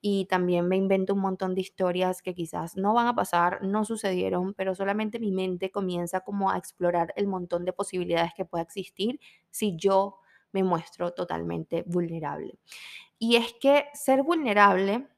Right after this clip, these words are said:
da más miedo que cualquier otra cosa. Eh, sentimos que es que nadie va a querer, nadie nos va a aceptar,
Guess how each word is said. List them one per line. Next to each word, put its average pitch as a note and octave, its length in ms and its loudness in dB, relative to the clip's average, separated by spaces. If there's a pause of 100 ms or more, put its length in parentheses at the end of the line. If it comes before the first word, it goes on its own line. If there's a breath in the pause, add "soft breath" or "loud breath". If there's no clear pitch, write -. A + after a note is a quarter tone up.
da G#3 160 2
más A3+ 220 0
miedo G#3+ 560 2
que G#3 120 -2
cualquier G3+ 300 0
otra A#3 220 -2
cosa. F4 420 -2 (560 loud breath)
Eh, F#3+ 800 -2 (500)
sentimos G#3+ 560 -2
que C4 120 -2
es A#3 80 -12
que A#3+ 140 -2
nadie A#3 360 4
va A#3 80 4
a A3 60 0
querer, A3 460 0
nadie G3 400 0
nos A3 140 -4
va F#3+ 60 0
a F#3+ 40 0
aceptar, G3 640 4